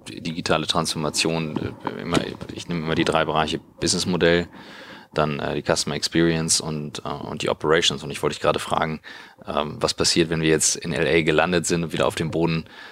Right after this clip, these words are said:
äh, runtergekommen sind und wollen wir den Schwung machen zu digitale Operations, also sprich der eigene gelebte Alltag. Jetzt landen wir beide, schalten die Handys wieder ein. Ich bin den ersten Tag bei dir im Team. Wie viele E-Mails haben wir, wenn wir in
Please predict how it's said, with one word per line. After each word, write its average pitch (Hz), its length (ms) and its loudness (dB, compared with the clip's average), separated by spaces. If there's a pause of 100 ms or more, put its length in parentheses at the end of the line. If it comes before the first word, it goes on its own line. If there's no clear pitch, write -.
äh, 80 80 -2
runtergekommen 85 960 2
sind 85 300 -2
und 73 240 -4
wollen 80 120 2
wir 78 100 4
den 78 140 -2
Schwung 92 300 4
machen 82 380 0
zu 78 440 0 (360)
digitale 76 480 2
Operations, 78 640 2
also 76 160 -6
sprich - 480 -4 (160)
der 71 160 2
eigene 80 320 0
gelebte - 400 -2
Alltag. 78 540 0 (340)
Jetzt - 180 -6
landen 85 240 2
wir 87 80 4
beide, 85 280 2
schalten 78 260 2
die 82 80 -2
Handys 82 220 0
wieder 82 180 0
ein. 87 300 2
Ich - 100 -10
bin 85 120 -2
den 80 100 -2
ersten 82 280 2
Tag 85 200 -4
bei 80 100 6
dir 80 160 2
im 76 120 -8
Team. 98 340 2 (420)
Wie 87 180 -4
viele 85 200 0
E-Mails 85 320 2
haben 78 120 -2
wir, 73 240 -4 (100)
wenn 78 160 -6
wir 76 100 -2
in 78 180 -8